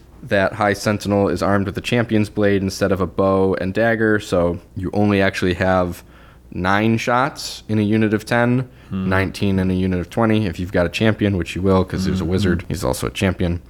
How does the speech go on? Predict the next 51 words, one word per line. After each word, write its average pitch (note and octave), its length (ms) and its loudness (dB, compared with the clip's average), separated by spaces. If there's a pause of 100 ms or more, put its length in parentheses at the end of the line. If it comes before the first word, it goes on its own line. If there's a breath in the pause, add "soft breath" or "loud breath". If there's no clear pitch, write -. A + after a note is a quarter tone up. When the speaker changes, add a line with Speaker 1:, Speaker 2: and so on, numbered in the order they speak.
(100)
Speaker 1:
Many A2+ 240 0
string G#2+ 240 0
bow, A#2 340 2
you G#2 160 -2
have G2+ 140 -2
to G2 160 0
choose G2+ 540 0
which G2 180 0
of F#2 80 -4
the F#2 60 -4
shooting A#2 260 2
profiles G#2 540 0
you're G#2 80 2
gonna G2+ 100 2
take. G2+ 380 0
It's - 180 -6
not G#2 280 0
like G2+ 440 0
Cruel B2 260 -2
Boys, A2+ 440 0
where F#2 420 2
it's - 420 -6
required A2 600 0
what A2+ 120 0
you A2+ 120 0
have A2 200 0
to A2 80 -4
take G#2+ 280 -2
based G2 240 0
on F#2+ 100 0
the F2+ 60 -4
Speaker 2:
Hmm. B2+ 140 0
Speaker 1:
situation. A#2+ 500 0 (160)
Speaker 2:
Okay. A2 260 -4
Speaker 1:
It F#2+ 100 0
is G#2+ 120 2
a G#2 40 0
choice. B2 560 -2 (120)
Sun B2 240 -2
Metal B2 160 2
weapons, B2 680 -2
sixes - 380 -4
to G2 100 -2
hit, A#2 240 0
cause G#2 240 0
a - 20 0
mortal F#2+ 280 2
wound. B2 360 0 (260 loud breath)
Shining C#3 340 0
Company, D#3+ 480 0 (160)
the G2+ 720 0